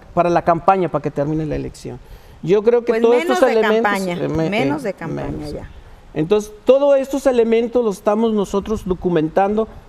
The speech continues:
Speaker 1: para llegado el momento presentarlos ante el, ante el tribunal correspondiente. Pero nosotros, ¿qué queremos? Nosotros invitamos a, a los demás partidos tradicionales a que se comporten, que no se desesperen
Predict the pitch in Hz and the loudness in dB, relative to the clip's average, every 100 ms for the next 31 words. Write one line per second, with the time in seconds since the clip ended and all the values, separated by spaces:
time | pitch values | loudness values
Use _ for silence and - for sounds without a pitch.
0 | - 175 180 185 208 240 247 226 208 220 | -2 0 2 4 4 4 4 2 2 2
1 | 226 233 - 196 180 160 190 208 202 170 | 2 0 0 -2 -2 0 0 0 -2 -4
2 | 160 156 - - 151 143 147 139 147 147 | -2 -6 -6 -6 -6 -6 -8 -8 -8 -8
3 | 147 156 165 175 151 - 131 123 123 - | -6 -6 -4 -6 -6 -8 -8 -8 -12 -14
4 | - - - - - - - - - - | -20 -20 -20 -20 -20 -20 -20 -20 -20 -18
5 | - - 214 214 226 269 262 - 254 269 | -16 -2 0 2 0 0 -2 -4 0 2
6 | 262 262 202 - 165 180 240 277 269 214 | 2 2 -2 -4 -6 -6 -6 -6 -4 -6
7 | 185 220 247 233 190 156 160 139 - - | -2 -2 0 0 -2 -2 -4 -4 -6 -8
8 | 156 160 175 202 - 214 208 214 - 175 | -8 -4 -4 -4 -4 -4 -2 -4 -4 -4
9 | 156 156 165 185 180 156 156 160 156 147 | -4 -4 -2 -4 -4 -8 -8 -6 -6 -4
10 | 185 202 - 180 - - - - - 190 | -2 -2 -2 -4 -6 -18 -20 -20 -2 2
11 | 220 240 262 233 208 190 - 220 233 233 | 2 2 2 2 0 -4 2 2 4 2
12 | 226 | -2